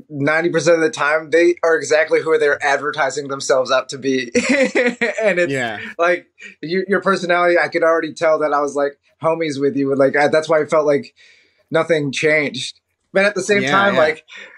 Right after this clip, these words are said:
Speaker 1: uh, I went to the picket lines this week, and a lot of those writers I'm, like, social media friends with. <laughs> So, like,
Speaker 2: Yeah.
Speaker 1: either,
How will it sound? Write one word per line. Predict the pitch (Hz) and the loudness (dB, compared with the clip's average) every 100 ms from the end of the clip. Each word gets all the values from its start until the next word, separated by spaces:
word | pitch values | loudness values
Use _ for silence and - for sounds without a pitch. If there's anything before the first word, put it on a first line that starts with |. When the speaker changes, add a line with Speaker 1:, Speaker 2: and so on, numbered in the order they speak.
| _ | _
Speaker 1:
uh, | 165 151 147 | -2 0 0
I | 139 156 | 0 0
went | 170 175 | 0 -2
to | 180 | -4
the | 147 143 139 - | -2 0 -2 -2
picket | 202 196 | -2 0
lines | 135 123 120 120 - - | -2 0 -2 -4 -10 -6
this | 143 135 131 | 0 0 2
week, | 135 131 - - | 2 2 -2 -2
and | 165 170 165 - - | 2 2 0 -6 -4
a | 170 | 0
lot | 156 175 | 2 2
of | 196 | 4
those | 175 156 | 2 2
writers | 151 156 156 147 | 2 2 2 -2
I'm, | 143 143 143 143 - _ _ _ _ _ 160 | -2 -2 -4 -10 -12 _ _ _ _ _ -2
like, | 147 - _ _ - | -2 -6 _ _ -10
social | - 170 - 151 | 0 0 2 0
media | 143 147 175 | 0 2 0
friends | - 185 202 196 | 2 0 0 0
with. | 196 214 240 _ _ _ - - | 0 0 -4 _ _ _ -20 -10
<laughs> | - - 202 240 | -6 -4 0 0
So, | 196 214 196 | 2 2 4
like, | 190 160 107 - | 4 2 0 -8
Speaker 2:
Yeah. | 233 202 - | -8 -8 -2
Speaker 1:
either, | 196 220 | 0 2